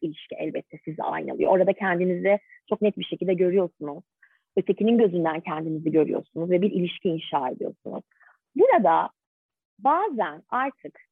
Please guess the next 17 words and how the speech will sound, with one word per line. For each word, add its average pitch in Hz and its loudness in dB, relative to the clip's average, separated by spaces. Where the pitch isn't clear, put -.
yani, 180 -8
hmm, 180 -8
şimdi - -4
ben 440 4
böyle 427 6
her, 370 2
e, 196 2
ilişkinin, 214 -2
yani 214 2
her 427 4
geçmiş 285 2
ilişkinin 214 -2
aslında 226 -2
bir 339 4
sonraki 214 0
ilişkiyi 214 -6
belirlediğine 185 0